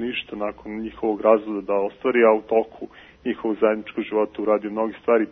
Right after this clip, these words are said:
pa je onda postavlja pitanje ko je u stvari taj značajan naučnik, što će više da čujemo od Anastasi-,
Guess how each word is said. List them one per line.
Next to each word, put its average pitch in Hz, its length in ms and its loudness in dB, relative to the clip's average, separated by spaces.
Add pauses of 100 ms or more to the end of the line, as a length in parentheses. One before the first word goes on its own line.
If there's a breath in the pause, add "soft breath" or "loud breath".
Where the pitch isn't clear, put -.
pa 107 80 0
je 107 60 2
onda 110 180 -4
postavlja - 460 -6
pitanje - 340 -16
ko - 160 -2
je 104 60 0
u 95 40 -6
stvari 101 320 -8 (800 loud breath)
taj 107 180 8 (320)
značajan 113 440 0
naučnik, 117 400 0
što 107 340 0
će - 220 -8
više 110 420 -4
da 107 60 -4
čujemo 107 380 -2
od 98 100 -2
Anastasi-, 101 560 -2